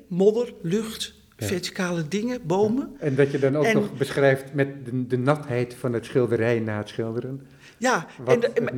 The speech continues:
Speaker 2: nou ook nabij brengt.
Speaker 1: en, en hoe, eh, dat mee te nemen naar huis en, en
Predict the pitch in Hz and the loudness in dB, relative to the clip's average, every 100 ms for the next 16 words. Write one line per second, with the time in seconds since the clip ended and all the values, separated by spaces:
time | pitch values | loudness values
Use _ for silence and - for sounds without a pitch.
0 | 240 113 - 120 127 117 113 107 107 117 | 0 0 -2 -4 -4 -2 -2 -2 -4 -8
1 | - - - _ - 254 240 233 - - | -12 -20 -20 _ 0 0 0 -4 -10 -20
2 | _ 240 226 202 233 277 247 226 - - | _ -4 -2 -2 -2 -2 -2 -8 -14 -10
3 | - 214 202 165 220 214 202 208 208 233 | -4 0 -2 0 -2 -2 -4 2 6 6
4 | 226 226 208 202 196 196 196 208 220 208 | 4 2 4 4 2 -2 -2 0 0 -2
5 | - 208 190 190 190 - 196 185 175 - | -4 -4 -4 -6 -8 -8 -6 -6 -8 -16